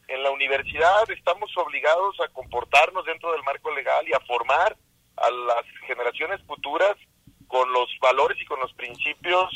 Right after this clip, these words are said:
suficientes para respetar la ley. Eh, y por eso vamos, por supuesto, a, a, a argumentar en torno a que el juez resolvió esa medida cautelar,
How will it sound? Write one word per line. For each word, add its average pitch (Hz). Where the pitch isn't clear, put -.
suficientes -
para 120
respetar 131
la 160
ley. 117
Eh, 127
y 151
por 151
eso -
vamos, 139
por 147
supuesto, -
a, 151
a, 107
a 113
argumentar 120
en 160
torno 151
a 110
que 117
el 113
juez 127
resolvió 127
esa 160
medida 127
cautelar, 127